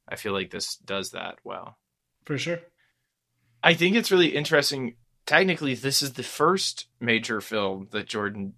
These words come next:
Speaker 1: Peele was approached to be the writer for.
Speaker 2: Mm-hmm.
Speaker 1: Even though this is, like, what, the sixth that we've covered for him? This
Speaker 2: Yeah, yeah, the sixth.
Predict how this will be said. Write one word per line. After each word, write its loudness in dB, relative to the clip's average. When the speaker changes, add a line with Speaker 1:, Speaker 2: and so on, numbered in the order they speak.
Speaker 1:
Peele -2
was -8
approached -8
to -6
be -10
the -10
writer -8
for. -14
Speaker 2:
Mm-hmm. 2
Speaker 1:
Even 6
though 6
this 4
is, 0
like, -2
what, -2
the -4
sixth 0
that 2
we've -2
covered -4
for -14
him? -8
This -14
Speaker 2:
Yeah, 4
yeah, 0
the -6
sixth. -8